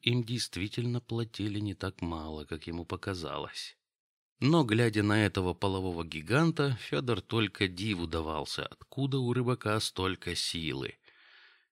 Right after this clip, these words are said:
Весь день протаскался по рынку в амуниции, со щитом и с двумя дротиками, и хоть бы что. Жилистые, выходят, эти ребята из Брутия. Ему самому уже и женщины не хотелось, только спать,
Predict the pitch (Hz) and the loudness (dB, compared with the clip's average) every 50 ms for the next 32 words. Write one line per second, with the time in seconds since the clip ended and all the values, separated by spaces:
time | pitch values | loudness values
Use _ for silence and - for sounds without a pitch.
0 | - 85 92 113 127 131 120 98 90 90 101 120 127 123 107 - 104 110 104 - | -8 -2 2 4 4 4 4 2 0 2 4 4 4 4 2 2 0 0 0 0
1 | 107 101 - - - - 104 113 110 101 - - 107 - - 98 92 95 113 127 | 0 -2 -2 -2 -2 0 0 0 0 0 0 -2 -2 -2 0 0 2 2 2 2
2 | 123 113 - - 104 95 95 98 101 101 98 110 123 120 104 - - - 78 80 | 2 0 0 -2 -2 -2 0 0 0 0 2 2 2 2 0 0 -4 -6 -4 -4
3 | - - - 120 117 - - - - 107 95 - - 120 123 123 113 101 90 87 | -4 -2 2 2 2 2 2 0 0 0 -2 0 0 2 2 4 2 2 0 -2
4 | 90 101 110 104 101 117 120 98 90 95 98 117 120 110 - 92 - - 80 78 | -2 0 0 2 2 2 0 0 0 0 2 2 0 0 -2 -6 -6 -6 -6 -6
5 | 76 73 73 76 73 - - - 107 135 139 127 - - - - 110 107 - - | -4 -6 -6 -6 -8 -8 -8 -4 -2 -2 -2 -2 -6 -12 -6 -4 -4 -2 -2 -2
6 | - - _ - 82 73 71 - - _ _ _ _ _ _ _ _ _ _ _ | -4 -4 _ -2 -2 -2 -2 -6 -14 _ _ _ _ _ _ _ _ _ _ _
7 | _ _ _ _ _ _ _ _ _ - - 78 80 95 110 123 123 123 120 - | _ _ _ _ _ _ _ _ _ -10 -8 -6 -2 -2 0 0 0 -2 -4 -4
8 | - - 127 123 117 123 123 110 - 98 104 110 110 113 107 - 98 95 101 - | -2 0 0 0 2 0 0 -2 -2 -2 -2 0 0 -2 -2 0 0 0 0 0
9 | - 104 101 104 92 85 90 92 101 - - 101 98 95 92 90 87 87 92 92 | -2 -2 0 0 -2 0 -2 -2 -2 -2 0 0 0 0 0 -2 -4 -2 -2 0
10 | 101 98 92 - - - 78 76 71 71 69 69 - _ _ _ _ _ _ _ | 0 0 -2 -4 -6 -6 -6 -6 -6 -6 -8 -12 -18 _ _ _ _ _ _ _
11 | _ _ _ _ _ - 80 85 87 98 101 92 - - 92 98 101 101 104 107 | _ _ _ _ _ -8 -6 -2 0 0 2 2 2 2 2 2 2 2 2 2
12 | 104 98 95 104 104 98 92 80 78 82 110 123 113 - - 85 80 80 78 76 | 2 2 2 2 2 2 0 0 2 2 2 2 2 0 0 -2 -2 -4 -4 -4
13 | - 80 78 - - 71 71 73 - - - 85 80 76 - 85 80 - - - | -4 -4 -4 -4 -6 -6 -6 -6 -8 -6 -6 -6 -6 -4 -4 -4 -4 -4 -4 -2
14 | 101 92 76 - - - | -2 -2 -2 -2 -4 -12